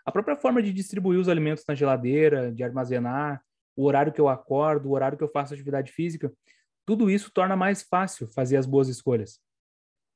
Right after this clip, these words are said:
Então, tem algumas pequenas coisas que, se eu me certificar de fazer elas, como de ter os alimentos ao alcance dos olhos, como de ter o horário certo pra alguma coisa, o ambiente e tudo, fica quase impossível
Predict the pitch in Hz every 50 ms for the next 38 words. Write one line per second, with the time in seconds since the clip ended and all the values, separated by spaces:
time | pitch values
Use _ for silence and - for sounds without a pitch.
0 | _ _ _ _ _ _ _ _ _ _ _ 135 120 - 151 170 185 - 208 202
1 | 196 185 160 170 208 247 247 - - _ 180 - - 180 185 175 - - - 156
2 | 156 151 143 - - - 165 170 175 - - 180 165 - - - - - 151 160
3 | 156 156 - - 143 131 123 147 160 156 156 165 180 165 127 110 - - - _
4 | _ _ _ _ _ _ _ _ - 143 143 147 135 139 135 - 151 151 156 156
5 | 143 135 - 131 135 139 139 139 139 139 147 147 - - 147 139 139 135 - 147
6 | 147 143 - - 135 120 117 131 135 147 147 147 139 127 - - 139 139 135 127
7 | - _ 143 143 151 147 143 - _ _ _ _ - 139 143 131 131 135 147 147
8 | 151 - - 139 143 - _ - 135 135 131 135 131 127 - 143 147 156 147 139
9 | 139 135 135 135 143 139 139 131 139 131 139 147 156 160 147 - 147 - - 180
10 | 196 190 151 - _ _ _ _ _ _ _ _ _ _ - 170 - 196 - -
11 | - 190 185 208 214 185 190 208 208 202 - 202 - - - - 190 190 160 139
12 | 127 110 107 -